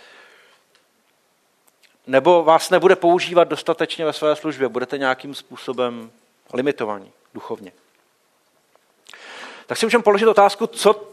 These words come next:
co to může být dnes? Eh, ja-, jaké podobné, eh, jako představy to můžou být dnes? Nebo v jakých oblastech s-,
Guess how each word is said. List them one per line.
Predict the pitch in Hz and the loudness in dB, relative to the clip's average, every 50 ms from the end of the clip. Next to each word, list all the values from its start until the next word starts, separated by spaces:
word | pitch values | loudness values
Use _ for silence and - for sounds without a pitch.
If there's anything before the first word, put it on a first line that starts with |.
| - - | -16 -8
co | - 175 | -6 -2
to | - - 240 226 | 2 4 4 4
může | 214 208 196 - 226 208 | 4 0 2 2 2 2
být | 226 220 180 160 | 2 0 -4 -2
dnes? | 170 160 151 151 - - - - - - _ _ _ _ _ _ _ _ _ _ _ - | 0 0 0 -2 -4 -10 -16 -16 -20 -20 _ _ _ _ _ _ _ _ _ _ _ -8
Eh, | 120 123 120 113 113 - - _ _ _ _ _ - - - - | -6 -6 -6 -8 -10 -14 -20 _ _ _ _ _ -20 -16 -8 -2
ja-, | 127 147 151 | 0 0 2
jaké | - 160 - - 196 | 2 2 2 2 2
podobné, | - - 175 160 175 156 165 175 170 160 160 160 156 - - - - - - - - - - - _ _ _ - | 2 2 2 2 2 2 2 2 2 2 0 -2 -6 -10 -16 -20 -20 -20 -20 -20 -20 -20 -20 -20 _ _ _ -10
eh, | - 120 123 120 | -6 -4 -4 -4
jako | 127 127 - 151 | -4 -4 -6 -8
představy | - - 143 - - 190 156 127 | -8 -8 -6 0 0 2 2 2
to | - 135 | 0 -4
můžou | 127 127 120 131 127 | -4 -4 -4 -4 -4
být | 113 120 101 | -4 -6 -10
dnes? | 101 98 - - - - - - _ _ _ _ _ _ _ _ _ _ _ _ _ _ _ _ - - - | -12 -12 -14 -14 -16 -20 -20 -20 _ _ _ _ _ _ _ _ _ _ _ _ _ _ _ _ -20 -18 -12
Nebo | 117 120 117 120 123 117 107 98 101 101 - - 117 117 110 107 - - 127 | -12 -8 -6 -4 -2 -2 -2 -4 -6 -10 -10 -10 -12 -10 -10 -10 -10 -10 -8
v | 131 | -6
jakých | 139 - - 190 - | -6 -6 -6 -6 -4
oblastech | 147 147 165 160 - - - - 151 - - - - | -2 2 2 2 2 0 0 -2 -2 -2 -6 -16 -20
s-, | - - - - | -20 -20 -20 -20